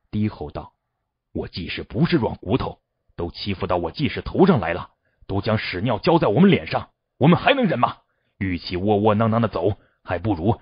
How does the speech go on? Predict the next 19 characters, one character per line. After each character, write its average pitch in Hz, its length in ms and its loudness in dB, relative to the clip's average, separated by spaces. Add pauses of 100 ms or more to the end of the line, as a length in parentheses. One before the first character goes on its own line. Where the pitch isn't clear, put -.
(100)
畅 82 260 -6
快 87 180 -12
大 - 200 -2
杀 175 220 0
一 160 120 -2
场， - 240 -10 (440)
反 80 260 -4
而 95 120 -2
我 92 140 -2
济 131 200 -4
世 101 140 -6
还 - 220 -4
有 135 140 -2
生 220 240 4
机。 - 180 -8 (880)
听 202 200 0
我 135 80 0
命 254 200 0
令！” 147 160 0